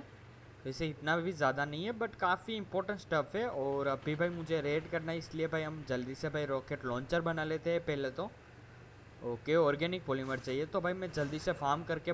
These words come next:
बना लेता हूँ और उसके बाद बेस पे चलते हैं जिधर रेड करना। तो इधर भाई रेड करना है, एक बेस है, तो भाई पहले तो हम ऑफलाइन चले जाते हैं। ओ, अबे यार, टॉर्च नहीं, ऑनलाइन करना था।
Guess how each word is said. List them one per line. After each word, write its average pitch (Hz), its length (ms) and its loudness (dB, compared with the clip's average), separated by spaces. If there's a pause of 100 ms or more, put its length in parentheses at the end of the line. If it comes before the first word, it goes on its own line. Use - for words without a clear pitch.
(120)
बना 131 240 2
लेता 143 260 2
हूँ 170 180 6
और 185 160 2
उसके 143 240 -2 (100)
बाद 143 240 4
बेस 131 200 0
पे 175 140 -2
चलते 143 320 -2
हैं 165 120 2
जिधर 131 260 -2
रेड 123 220 0
करना। 123 280 -4 (140)
तो 170 220 8
इधर 175 340 4
भाई 220 220 4
रेड 151 320 2
करना 151 240 0
है, 160 140 0
एक 143 160 -8
बेस 143 300 4
है, 170 100 4
तो 175 200 0
भाई 170 160 2 (100)
पहले 165 240 2
तो 165 200 0
हम 160 220 2
ऑफलाइन 156 440 0
चले 151 240 0
जाते 147 260 0
हैं। 190 140 -2 (200)
ओ, - 140 -8 (460)
अबे 135 200 2
यार, 135 220 4
टॉर्च 131 340 -2
नहीं, 131 160 -6
ऑनलाइन 120 320 -6
करना 117 240 -6
था। 165 180 -8